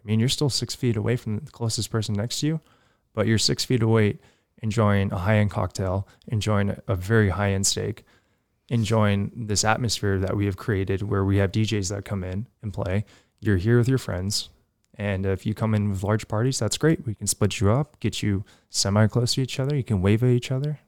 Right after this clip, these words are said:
And, uh, <laughs> I think people enjoy themselves when they come in. They forget about what's going on, which is great, but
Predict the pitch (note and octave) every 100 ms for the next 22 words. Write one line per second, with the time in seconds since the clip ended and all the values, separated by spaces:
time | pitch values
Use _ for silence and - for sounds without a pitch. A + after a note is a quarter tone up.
0 | _ E3 G2 F#2+ F#2+ F#2+ F#2+ - - -
1 | - - C#3+ - C3+ - D3+ - D3 -
2 | - F4 - G#2+ G#2 C#3+ B2 C3 C3 B2
3 | A#2 - - _ - A2 A2 A2 G#2 G2
4 | G#2+ G2+ - G2 F#2 - G2 G2+ G2 G2
5 | A2 F#2 G2+ G2 - G#2 F#2+ F#2+ - G#2
6 | - - G#2 G2 G2 G2 G2 - G#2+ -
7 | F#2+ - G2 G#2+ - G2 G2